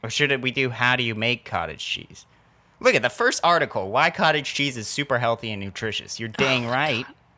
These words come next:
Speaker 2: I don't wanna hear about that. I wanna hear about how it's
Speaker 1: All right,
Speaker 2: made
Speaker 1: listen,
Speaker 2: and
Speaker 1: listen,
Speaker 2: how
Speaker 1: listen.
Speaker 2: disgusting it is.
Speaker 1: It's a fresh cheese curd product with a mild flavor.
Speaker 2: Mm-hmm.
Speaker 1: It's not aged.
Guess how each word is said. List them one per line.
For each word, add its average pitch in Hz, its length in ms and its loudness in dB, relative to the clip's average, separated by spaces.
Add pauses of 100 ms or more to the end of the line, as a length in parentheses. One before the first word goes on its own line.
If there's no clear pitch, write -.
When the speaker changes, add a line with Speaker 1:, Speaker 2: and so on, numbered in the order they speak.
(140)
Speaker 2:
I 220 120 -4
don't 277 180 4
wanna 294 220 4
hear 214 280 2
about 196 240 4
that. - 160 2
I 170 60 4
wanna 202 240 4
hear 190 320 4
about 175 320 4
how 175 220 2
it's 170 160 0
Speaker 1:
All 131 60 6
right, 117 160 6
Speaker 2:
made 160 60 -2
Speaker 1:
listen, - 280 -4
Speaker 2:
and 175 80 -2
Speaker 1:
listen, 160 140 -2
Speaker 2:
how 170 100 4
Speaker 1:
listen. 160 100 -4
Speaker 2:
disgusting 165 960 0 (560)
it 165 120 2
is. 101 380 -10 (920)
Speaker 1:
It's - 160 -4
a 107 40 -4
fresh 131 400 2
cheese 147 440 0
curd 131 400 0
product 110 500 0
with 101 160 -4
a 98 40 -4
mild 98 460 -4
flavor. 92 560 -6 (680)
Speaker 2:
Mm-hmm. 160 840 -6
Speaker 1:
It's 220 200 -4
not 120 320 4
aged. 120 560 2